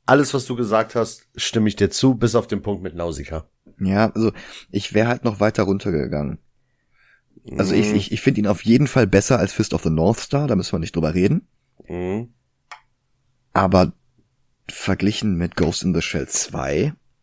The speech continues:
Speaker 2: finde ich Ghost in the Shell besser. Der ist zwar etwas verwirrend von der Handlung her, aber zumindest schlüssig und widerspricht sich nicht selbst und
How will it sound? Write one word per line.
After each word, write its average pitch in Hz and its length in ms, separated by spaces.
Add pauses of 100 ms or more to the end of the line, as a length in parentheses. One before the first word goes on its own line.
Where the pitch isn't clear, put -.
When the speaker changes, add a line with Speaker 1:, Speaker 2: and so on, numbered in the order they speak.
(580)
Speaker 2:
finde - 480
ich 87 140
Ghost 82 240
in - 120
the - 80
Shell 120 260
besser. - 440 (2500)
Der 92 140
ist - 220
zwar 101 360
etwas - 440
verwirrend 90 800
von 85 160
der 80 140
Handlung 78 380
her, 73 320 (500)
aber 80 160
zumindest - 480
schlüssig - 560
und 80 140
widerspricht 90 440
sich 87 120
nicht - 180
selbst 95 400
und 80 200